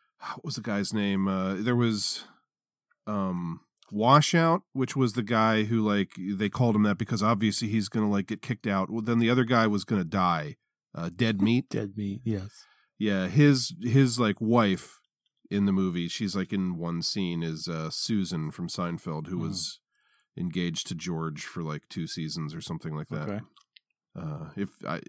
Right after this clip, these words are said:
Speaker 1: if you know anything about Seinfeld, she's the one who died from licking poisoned, uh, envelopes for their wedding invitations.
Speaker 2: I did not know that. I know next to nothing
Speaker 1: <laughs>
Speaker 2: about Se-, uh, Seinfeld and
Speaker 1: Well, that was her. That was Susan.
Speaker 2: All right. I like it.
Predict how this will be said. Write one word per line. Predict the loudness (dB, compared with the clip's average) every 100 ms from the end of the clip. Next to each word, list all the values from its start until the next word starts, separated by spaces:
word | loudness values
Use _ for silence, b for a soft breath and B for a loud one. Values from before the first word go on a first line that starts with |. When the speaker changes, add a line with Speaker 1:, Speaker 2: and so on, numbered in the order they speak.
| -12
Speaker 1:
if | -12 -6
you |
know | -4 -4
anything | -4 -4
about | -4 -2
Seinfeld, | 0 0 2 0 0
she's | -2
the | 2
one | 2
who | 2
died | 2 2 2 2
from | 2
licking | 2 2 -2 -2
poisoned, | 0 2 2 2 2 2 0
uh, | 0 2 0 -2
envelopes | -2 0 0 0 -2 -2 -6 -6
for | -6 -2
their | 0
wedding | 2 2 2
invitations. | 0 -2 -4 -4 -6 -6 -6
Speaker 2:
I |
did | -8 -10
not | -12 -12
know | -12 -12
that. | -14 -16 _
I | 0
know | 2 2
next | 0 -2 -2
to | -2
nothing | -4 -6 -10
Speaker 1:
<laughs> |
Speaker 2:
about | -8 -10 -12 -14
Se-, | -12 -10 -12 -14 -16
uh, | -14
Seinfeld | -12 -10 -10 -8 -8 -10 -16 -20 -12
and | -10 -8 -12 -18 _
Speaker 1:
Well, | -4 -4 _ _ _ _
that | 2
was | 2 2
her. | -2
That | 0 -2
was | -2
Susan. | -6 -6 -6
Speaker 2:
All | -4
right. | -4 -6 -10
I | -12
like | -10
it. | -10